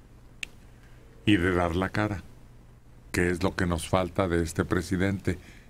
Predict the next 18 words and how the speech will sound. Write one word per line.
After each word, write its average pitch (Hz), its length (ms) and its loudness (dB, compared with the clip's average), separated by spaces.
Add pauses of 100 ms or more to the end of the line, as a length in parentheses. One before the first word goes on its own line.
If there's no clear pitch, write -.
(100)
que 98 100 0
se 92 140 0
vaya 90 400 2
igual 117 400 4
a, 90 240 0 (1700)
que 98 120 2
se 95 140 2
plante 120 440 4
en 110 120 4
Ayotzinapa 101 840 2
y 104 60 8
vea 110 260 4
en 104 100 0
qué 123 180 0
condiciones 107 720 2
están 107 320 0
los 87 160 0
muchachos, 90 760 -2